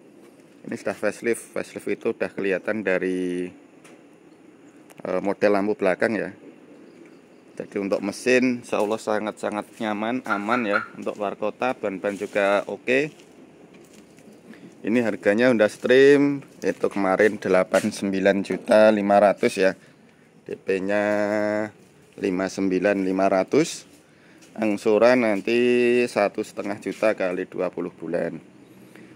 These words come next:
Nanti untuk pajak atau balik nama kita bantu ya, untuk rekan-rekan, jadi nggak usah khawatir. Terus selanjutnya ini kita juga ada Civic, eh, hatchback ya. Ini kalau dicek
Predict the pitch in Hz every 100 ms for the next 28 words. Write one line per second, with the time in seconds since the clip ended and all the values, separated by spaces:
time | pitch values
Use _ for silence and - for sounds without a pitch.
0 | - 92 95 104 101 - 101 101 - 120
1 | 127 127 98 - 98 95 95 - 98 107
2 | 113 107 110 110 104 92 101 123 92 95
3 | 92 87 80 92 92 90 104 98 87 95
4 | 95 - 82 - - - - 67 - -
5 | _ _ _ _ _ _ _ _ _ _
6 | - 104 101 101 101 95 98 98 117 113
7 | 107 113 104 110 104 104 98 - 101 98
8 | 110 - 120 - - - - - - _
9 | _ _ _ _ - 101 98 98 92 113
10 | - 139 - 104 104 120 120 117 113 113
11 | 110 - 104 - 117 -